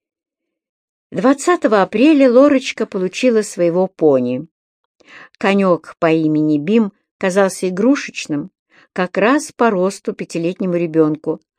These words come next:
с мохнатной светло-коричневой шерстью и длинным черным хвостом. Поначалу лошадку водил за поводок тренер,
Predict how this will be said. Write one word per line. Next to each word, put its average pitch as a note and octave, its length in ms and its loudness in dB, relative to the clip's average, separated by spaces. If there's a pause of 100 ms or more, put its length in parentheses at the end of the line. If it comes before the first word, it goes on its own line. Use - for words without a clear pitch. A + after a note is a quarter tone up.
(140)
с - 120 -18
мохнатной G3 680 -2
светло-коричневой E3 1080 -2
шерстью A3+ 640 -6 (300)
и E3+ 100 -2
длинным A#3+ 440 4
черным F#3 460 -4
хвостом. D#3+ 720 -4 (1400)
Поначалу C4 560 2
лошадку A3+ 580 0
водил F#3+ 360 2
за G#3+ 140 -4
поводок F3 520 -2
тренер, C#3+ 580 -2